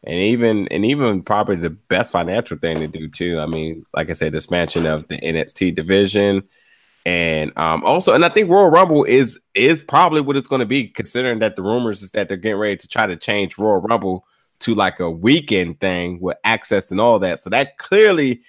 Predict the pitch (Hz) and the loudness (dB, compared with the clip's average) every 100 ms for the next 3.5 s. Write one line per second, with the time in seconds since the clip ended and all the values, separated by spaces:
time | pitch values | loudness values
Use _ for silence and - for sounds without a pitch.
0 | _ - 110 - 131 107 110 127 110 123 | _ -10 -4 -2 -2 0 2 2 4 2
1 | 127 104 101 98 _ - 85 110 104 95 | 2 0 -2 -2 _ -12 -4 -2 0 -4
2 | 90 _ _ _ _ _ - 113 - 139 | -8 _ _ _ _ _ -4 -4 -2 2
3 | 131 135 127 113 104 | 4 4 2 0 -6